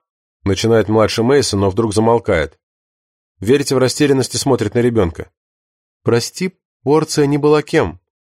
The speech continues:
"Порция не была лучшей подругой Дейзи. Порции она не нравилась". Сотрудница полиции открывает рот, чтобы что-то сказать, но в этот момент по лестнице грохочут каблуки, и Шерон появляется вновь.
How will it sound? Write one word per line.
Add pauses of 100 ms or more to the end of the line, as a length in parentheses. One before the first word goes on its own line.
(520)
"Порция
не
была
лучшей
подругой
Дейзи. (460)
Порции
она
не
нравилась". (880)
Сотрудница
полиции
открывает
рот,
чтобы
что-то
сказать,
но
в
этот
момент
по
лестнице
грохочут
каблуки,
и
Шерон
появляется
вновь.